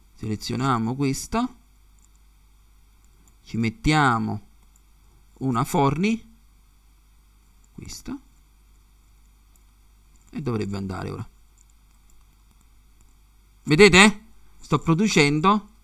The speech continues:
lo steel plate. Vedete? Perfetto. Ok? Ovviamente, ovviamente questo gioco bisogna, bisogna avere la testa, raga, non è che subito, subito si fa.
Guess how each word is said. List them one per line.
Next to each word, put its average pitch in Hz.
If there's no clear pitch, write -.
lo 226
steel 175
plate. -
Vedete? 180
Perfetto. -
Ok? 202
Ovviamente, 180
ovviamente 190
questo 185
gioco 147
bisogna, 139
bisogna 156
avere 156
la 156
testa, 156
raga, 160
non 160
è 190
che 156
subito, 147
subito 143
si 139
fa. 127